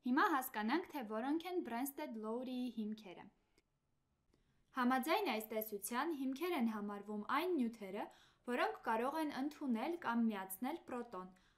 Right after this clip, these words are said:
այլ կերպ ասած՝ համարվում են պրոտոնի ակցեպտորներ։ Այսպիսով, ստացվեց, որ թթուները ջրածնի իոնի դոնորներ են, իսկ հիմքերը,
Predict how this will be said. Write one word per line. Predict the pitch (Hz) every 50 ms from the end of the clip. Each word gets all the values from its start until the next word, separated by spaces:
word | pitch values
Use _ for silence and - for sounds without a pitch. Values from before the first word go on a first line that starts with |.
| _ -
այլ | - 254 262 254 -
կերպ | 240 208 208 - -
ասած՝ | 180 202 - 294 320 427 440 - 285
համարվում | 254 220 214 202 180 202 190 233 302 349 381
են | 381 370 359
պրոտոնի | 359 - 240 220 220 220 202 185 180 202 240 302 - - -
ակցեպտորներ։ | 277 311 - - - - 269 269 - - 247 240 240 233 220 202 185 180 - - _ _ _ _ _ _ _ _ _ _ _ - - - _ _ _ _ _ _ _ _ _ _ _ _ _ _ _ _ _ _ _ _ _ _ _ _ _ _ _ _ _ _ _ _ _
Այսպիսով, | - 247 262 269 - 330 302 - - 220 226 302
ստացվեց, | - - - 254 247 247 247 - - 285 339 -
որ | - 254 240 233
թթուները | 233 - 262 226 - 254 226 220 208 - 190 226 277 254
ջրածնի | 247 247 233 247 254 247 - - 359 359 -
իոնի | - 226 220 214 220 226 226 208
դոնորներ | 208 214 220 226 226 220 208 202 202 202 180 175 208
են, | - 294 403 - - - - _ _
իսկ | - 254 240 - -
հիմքերը, | - 202 196 202 - 233 285 359 403